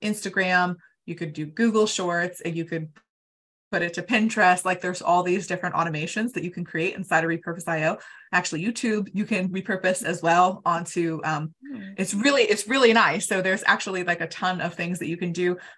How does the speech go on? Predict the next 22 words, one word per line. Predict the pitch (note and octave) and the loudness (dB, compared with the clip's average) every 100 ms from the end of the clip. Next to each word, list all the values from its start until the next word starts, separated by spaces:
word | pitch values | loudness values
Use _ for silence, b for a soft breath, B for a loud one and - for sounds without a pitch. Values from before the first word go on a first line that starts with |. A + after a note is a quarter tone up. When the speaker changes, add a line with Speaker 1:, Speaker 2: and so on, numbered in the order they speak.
| B | B
Speaker 1:
I | F#3+ F#3+ | 4 6
love | G3 F#3+ | 6 6
automation. | F3+ F3 F3 F3 F3 F#3+ F3 | 6 4 4 0 -2 -2 -2
I | E3 F3 F3 | 0 0 0
love | F3 F3 | 0 0
simplifying | - F#3 F3+ E3 D#3+ E3 F#3+ | -2 -6 -4 0 2 0 -2
things. | E3 E3 F3 - | -4 -4 -6 -6
And | F3 | -4
those | F3 G3+ C#4 | -2 0 0
have | G#3+ | 0
been | G3+ F#3 | 0 0
the | F3 | -2
ones | E3 D#3+ E3 | -2 -2 -4
that | F3 | -6
have | E3 D#3+ | -6 -6
been, | D#3+ | -6
like, | D#3+ | -6
really, | D#3+ F3 F3 E3+ | -6 -4 -4 -4
really | D#3 D#3 D#3+ | -4 -4 -6
helpful | D#3 - D#3+ D#3+ D#3 | -6 -8 -6 -6 -4
for | D3+ | -4
me. | F3+ G#3+ C#4 | -2 -2 -2